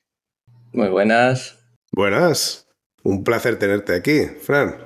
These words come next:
Speaker 1: El placer es mío de que me invitéis y de tener un rato para charlar con vosotros. Y como le decía antes a, a Diego, el placer hay que multiplicarlo cuando tengamos la oportunidad de quedar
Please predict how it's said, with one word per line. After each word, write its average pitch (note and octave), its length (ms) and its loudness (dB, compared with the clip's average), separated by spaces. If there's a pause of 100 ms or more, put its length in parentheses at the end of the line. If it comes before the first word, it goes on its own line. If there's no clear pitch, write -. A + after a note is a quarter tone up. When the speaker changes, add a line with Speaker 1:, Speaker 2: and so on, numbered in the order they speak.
(140)
Speaker 1:
El A2 160 -2
placer G2 300 0
es G#2+ 80 2
mío A2 280 2
de G2+ 160 2
que G2 380 2
me G2 80 0
invitéis A2+ 560 -2
y A2 80 2
de G2 420 2
tener G2+ 200 0
un A2 100 0
rato G#2+ 260 0
para A2 120 -2
charlar G2+ 320 0
con A#2 120 2
vosotros. - 580 -4
Y - 60 -8
como G2 220 0
le F#2 80 0
decía G#2 760 2
antes G#2+ 480 0
a, G2+ 760 0
a G#2+ 100 0
Diego, B2 440 0 (340)
el G#2+ 160 -2
placer G#2+ 320 0
hay A#2+ 100 2
que B2+ 80 -4
multiplicarlo A2 680 0
cuando A2+ 240 2
tengamos G2+ 340 0
la A2+ 60 2
oportunidad A2 420 0
de A#2 120 0
quedar G#2+ 440 0